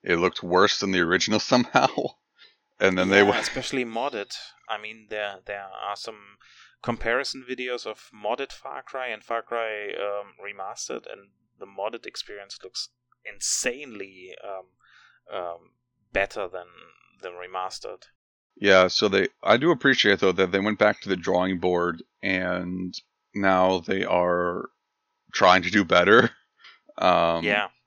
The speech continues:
Speaker 1: so I know one of the, some of the new effects are, uh, you know, cover destructibility and, like, vegetation bending,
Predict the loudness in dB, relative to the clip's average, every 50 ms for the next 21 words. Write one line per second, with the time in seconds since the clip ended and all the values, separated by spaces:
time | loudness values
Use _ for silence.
0 | _ _ _ _ _ _ -16 -12 -2 4 6 6 6 6 6 4 4 4 4 2
1 | 2 2 2 2 0 0 -2 -4 -6 -8 -4 -4 -2 0 0 0 0 0 0 0
2 | 2 4 4 4 2 0 -6 -8 -8 -8 -6 -2 0 0 2 2 2 2 2 2
3 | 0 0 0 -2 -2 -2 -4 -6 -6 -6 -6 -6 -6 -4 -6 -6 -8 -8 -12 -14
4 | _ _ -2 2 4 4 6 6 2 2 2 0 2 4 2 2 _ -2 -2 0
5 | 2 2 2 2 0 -2 -6 -6 -6 -6 -6 -6 -6 -6 -6 0 4 4 4 4
6 | 2 -2 -2 0 0 0 0 0 0 2 2 2 2 2 0 -2 -2 -2 -4 -6
7 | -8